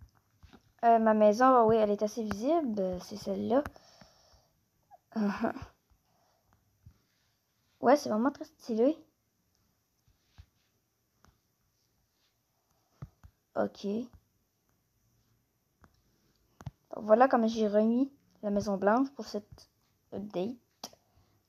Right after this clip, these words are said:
Comme qu'il y a chaque année, bien sûr, j'ai mis mon petit skin, euh, différent que d'habitude. Et sinon, ben, il n'y a rien qui a réellement changé en particulier.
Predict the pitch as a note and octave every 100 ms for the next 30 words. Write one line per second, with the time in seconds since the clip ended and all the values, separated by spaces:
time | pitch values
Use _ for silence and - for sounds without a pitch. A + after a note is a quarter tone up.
0 | _ G#3 F#3+ F3 F3 G3 F#3 G#3 G3 F3+
1 | D4 F#4 D4 F4+ G4+ D4+ G#3+ G#3 A#3 G#3
2 | G3 G3+ G3 - - A3+ G#3+ G3 F#3 -
3 | - F#3 G3+ F4+ - - - - _ -
4 | G3+ G3 F#3+ F#3+ G#3 A#4 C5 - _ _
5 | _ _ _ _ - A#3+ - A3+ B3+ D4
6 | A#3 G#3+ G#3 G3+ G3 F#3+ F#3+ A3+ C#4+ -
7 | A3 G3 G#3 G3 A3+ C4+ - - A3 G#3
8 | G3 B3+ A#3 G3+ - - F#3 C#3